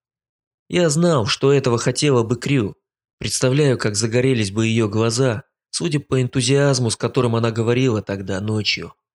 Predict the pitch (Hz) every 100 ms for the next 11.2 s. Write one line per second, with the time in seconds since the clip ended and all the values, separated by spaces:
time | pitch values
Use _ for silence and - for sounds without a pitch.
0 | _ _ - - 170 165 139 131 147 151
1 | 139 120 113 110 110 - 131 113 104 -
2 | 87 - _ _ _ _ _ _ 147 135
3 | 117 123 127 139 117 117 120 120 117 117
4 | - 127 110 104 127 120 - 80 - _
5 | _ _ - 139 143 147 127 - 127 120
6 | 139 123 104 - _ 117 127 113 117 -
7 | 127 123 117 120 120 - 135 - 113 117
8 | 117 131 110 107 107 110 107 - 113 110
9 | 104 - _ _ _ _ _ 131 139 165
10 | 151 131 - 120 - - - - 147 131
11 | 104 82